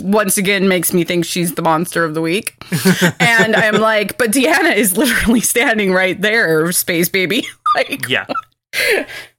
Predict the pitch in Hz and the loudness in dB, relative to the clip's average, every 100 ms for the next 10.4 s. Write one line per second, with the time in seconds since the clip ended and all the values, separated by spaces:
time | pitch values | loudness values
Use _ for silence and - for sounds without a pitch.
0 | _ 196 175 170 190 - 180 170 170 170 | _ 0 2 0 0 0 2 2 0 0
1 | 156 175 165 160 156 - 160 143 139 - | 0 0 0 0 0 -2 0 -2 -2 -10
2 | - 156 156 147 139 113 110 202 190 175 | -6 -2 -2 -2 -4 -4 -2 0 0 -2
3 | 170 196 202 185 202 170 175 214 180 170 | -2 0 0 2 0 0 -2 0 0 0
4 | 160 160 131 175 175 208 180 165 - 190 | -2 0 0 2 0 0 0 -2 0 0
5 | 175 165 151 160 160 160 - 170 156 160 | 0 0 0 -2 -2 -6 -2 -2 0 -2
6 | 165 165 151 - - 175 160 160 143 170 | 2 2 2 -4 -6 -2 -2 -2 -4 -4
7 | 160 160 - 170 160 - - 143 - 165 | -2 -4 -2 0 0 0 0 -2 -2 -2
8 | 180 196 185 180 - 180 180 165 156 175 | 0 2 2 0 2 0 2 2 2 2
9 | 175 190 - 202 202 170 170 226 185 175 | 0 0 0 2 2 2 2 2 2 0
10 | 196 196 160 170 | 0 0 0 -2